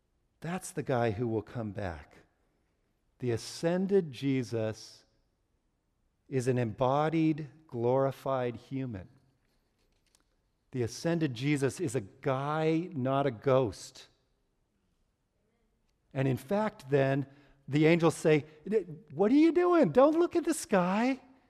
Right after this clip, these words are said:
It's not about the sky or the clouds or the levitation.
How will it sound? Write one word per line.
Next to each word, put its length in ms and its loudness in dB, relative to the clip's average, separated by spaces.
It's 200 -6
not 180 8
about 280 10
the 80 -2
sky 680 4
or 180 6
the 100 4
clouds 760 4
or 160 4
the 120 4
levitation. 760 4